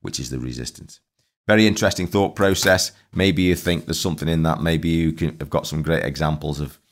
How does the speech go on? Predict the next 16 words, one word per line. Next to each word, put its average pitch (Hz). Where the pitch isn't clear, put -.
how 82
that's 78
played 78
out 76
in 73
your 73
own 76
life 73
and -
in 78
your 71
own 71
journey. 67
So 101
in 110
summary, 107